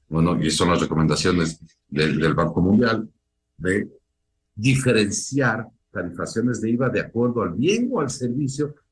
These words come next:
que se está proveyendo, para que el ciudadano también entienda que es mejor consumir un, un bien o un servicio que tiene iva cero o iva bajo, vamos a ponerle del seis al siete por ciento,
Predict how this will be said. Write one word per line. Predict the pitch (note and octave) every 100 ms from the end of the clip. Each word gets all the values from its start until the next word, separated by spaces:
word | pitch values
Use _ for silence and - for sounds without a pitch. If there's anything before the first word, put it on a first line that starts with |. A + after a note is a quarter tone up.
| _
que | C3+
se | C3
está | A#2+ C3+ B2+
proveyendo, | C3 A2+ G#2 A2 A#2 A#2 A#2 - _ _
para | C#3 D3
que | D#3+
el | D#3
ciudadano | - D3 D3+ F3+ G3
también | E3+ D#3+ D#3+ D#3
entienda | C3+ - D#3+ B2+ B2 C3 C3+ _ _ _ _
que | C3 C3 B2+
es | D3 F#3 F#3
mejor | F3+ D#3 - F3 F3+
consumir | - D#3 C3 C3+ B2+ C#3 C#3 A#2 -
un, | - C3+ C#3 B2 -
un | B2 B2+
bien | C#3+ D#3+
o |
un | C#3+
servicio | C3 B2+ C#3+ A#2+
que | A#2+
tiene | - C#3 D#3+
iva | D#3+
cero | D#3+ E3+ D#3+ D#3+ - _ _ _
o | A2 A#2+
iva | C3+ B2+
bajo, | A#2 C#3 C3 D3 C3+
vamos | G2 G#2 G#2
a |
ponerle | G#2 G#2 A2 A2
del | F2+ -
seis | B2+ B2+
al | A2 G#2+
siete | B2 B2+
por | C3+
ciento, | C3 C#3 B2 C3+ C3+